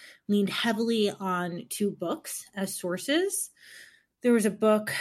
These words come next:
that, um, a man named John Ruskelly wrote, and John Ruskelly was actually a member of the expedition, and then he wrote a whole book about the expedition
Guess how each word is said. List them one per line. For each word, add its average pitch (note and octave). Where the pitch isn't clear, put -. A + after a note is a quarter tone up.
that, G3
um, F3
a G#3
man G3
named F#3
John E3+
Ruskelly E3
wrote, D3+
and F#3
John G3
Ruskelly F3
was D#3+
actually D#3
a D#3+
member E3+
of D#3
the D#3+
expedition, C#3+
and F3
then E3+
he F3
wrote F3
a F#3
whole F3+
book D#3
about D3
the E3
expedition C#3+